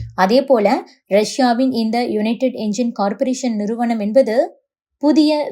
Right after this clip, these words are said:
வி கே த்ரீ ஃபிஃப்டி வி டர்போசாஃப்ட் என்ஜினையும் தயாரித்துள்ளது. இந்த என்ஜினை இலகுரக ஹெலிகாப்டர்களில் பொருத்த முடியும்.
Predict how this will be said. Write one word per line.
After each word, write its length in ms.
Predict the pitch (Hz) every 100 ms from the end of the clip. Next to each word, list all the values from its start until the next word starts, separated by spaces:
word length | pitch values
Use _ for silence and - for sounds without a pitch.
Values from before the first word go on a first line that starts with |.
| 202
வி 180 | 196 262
கே 340 | 262 269 262 -
த்ரீ 220 | 254 294
ஃபிஃப்டி 480 | 285 254 - - 262 269 - _ -
வி 120 | 240 330 349
டர்போசாஃப்ட் 840 | 254 226 226 269 269 262 262 -
என்ஜினையும் 640 | 220 220 247 226 208 302
தயாரித்துள்ளது. 800 | 311 277 240 190 185 196 190 180 - _ _ -
இந்த 220 | 269 370 370
என்ஜினை 420 | 220 208 226 214 247
இலகுரக 560 | 208 226 269 302 294 269
ஹெலிகாப்டர்களில் 840 | 226 202 208 240 240 214 214 254
பொருத்த 300 | 262 208 185 190
முடியும். 380 | 190 190 180